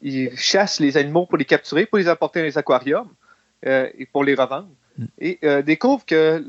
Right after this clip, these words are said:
Speaker 1: l'orque pourrait être, euh, un très bel animal à vendre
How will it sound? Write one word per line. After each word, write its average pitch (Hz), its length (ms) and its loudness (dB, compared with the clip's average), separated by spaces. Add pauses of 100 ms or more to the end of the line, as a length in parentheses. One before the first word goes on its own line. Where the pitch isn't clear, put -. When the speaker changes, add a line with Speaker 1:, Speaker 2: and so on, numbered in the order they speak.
(120)
Speaker 1:
l'orque 196 560 -2
pourrait 156 280 2
être, - 180 -6
euh, 147 240 2
un 135 180 -4
très 165 240 2
bel 196 240 2
animal 156 680 0
à 151 120 2
vendre 151 420 -4